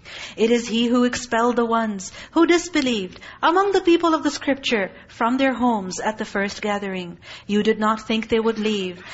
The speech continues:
and they thought that their fortresses would protect them from Allah, but the decree of Allah came upon them from where they had not expected, and He cast terror into their hearts. So they destroyed their houses by their own hands and the hands of the believers.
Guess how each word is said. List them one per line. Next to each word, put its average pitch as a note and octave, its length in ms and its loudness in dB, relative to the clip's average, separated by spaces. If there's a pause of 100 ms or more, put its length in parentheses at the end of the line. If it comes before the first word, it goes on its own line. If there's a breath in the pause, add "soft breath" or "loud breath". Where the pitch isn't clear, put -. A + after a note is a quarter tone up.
(140 loud breath)
and F4+ 160 4
they G4+ 140 6
thought E4+ 420 0
that A#3+ 120 0
their B3+ 120 2
fortresses C#4+ 600 0
would C4+ 220 -2
protect C4+ 380 -2
them F#4+ 100 0
from D#4+ 220 0
Allah, G#3+ 480 0 (280 loud breath)
but G3 140 -2
the G#3+ 80 2
decree A3+ 380 0
of A#3+ 120 2
Allah A3+ 400 0
came G#3+ 240 -2
upon A3 360 -2
them F#3 240 -6 (180 loud breath)
from B3 220 0
where A#3+ 200 4
they A3+ 120 0
had G#3+ 240 -2
not F#3+ 160 0
expected, A3 720 -4 (280 loud breath)
and D4 140 2
He D4 120 4
cast C4 540 -2
terror B3+ 360 2
into A#3 320 0
their G#3 180 -2
hearts. F#3+ 500 -6 (220 loud breath)
So C#4 220 2
they D4 120 4
destroyed D4 520 0
their D#4 140 2
houses D4+ 440 2
by C4+ 140 0
their C#4 200 2
own D#4 220 4
hands D4 540 0 (260 loud breath)
and B3 140 2
the C4 160 2
hands C#4 240 4
of C4+ 100 0
the C4+ 80 0
believers. A3+ 640 -2